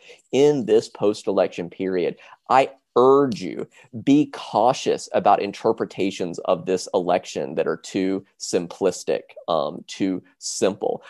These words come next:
There are a lot of people who are saying,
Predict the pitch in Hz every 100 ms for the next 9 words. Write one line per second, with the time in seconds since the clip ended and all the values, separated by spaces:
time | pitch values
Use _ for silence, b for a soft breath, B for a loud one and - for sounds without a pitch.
0 | B 120 117 104 107 123 131 - 117 117
1 | 98 95 120 104 101 92 - - 98 101
2 | 90 76